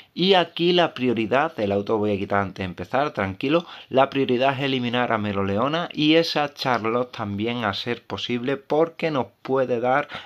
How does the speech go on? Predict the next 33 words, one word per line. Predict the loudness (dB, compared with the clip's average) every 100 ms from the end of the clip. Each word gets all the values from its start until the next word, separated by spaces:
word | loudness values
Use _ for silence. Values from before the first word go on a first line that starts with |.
| -18 -20 -12
muchísimo, | -6 -2 -2 -2 -2 -2 -2 -2 0
muchísimo | 0 0 -2 -4 -6 -4 -4 -2 2
la | 2
lata. | 2 2 -2 -2
Teniendo | -2 -2 -2 -4
en | -2
cuenta | -2 0 2 2
eso, | 2 0 -2 -6 -14 -14 -14 0
vamos | 4 4 4 0
a | 0
pasar | 0 0 0
la | 2 0
fase | 0 0 0 0 -2 -2
muy, | -4 -2 -2 -4 -8
muy, | -10 -6 -4 -2 -4 -10 _ -8
muy | -4 -4 -4
fácilmente. | -4 -4 -4 -4 -4 -8 -10 -16 -20 _ _ _ -20 -16 -10
Dicho | 2 8 8 6 4 6
esto, | 6 4 2 6
vamos | 4 4 2
a | 4
darle | 4 4 2
a | 2
comenzar, | 0 0 2 2 4
vamos | 4 4 2 -2
a | 0 4 4 4
ver | 4 2 2
cómo | 4 6
vamos | 6 6 4
a | 4
desarrollar | 4 4 2 2 4 4 6 6
el | 4 4
combate. | 4 6 6 4 4 0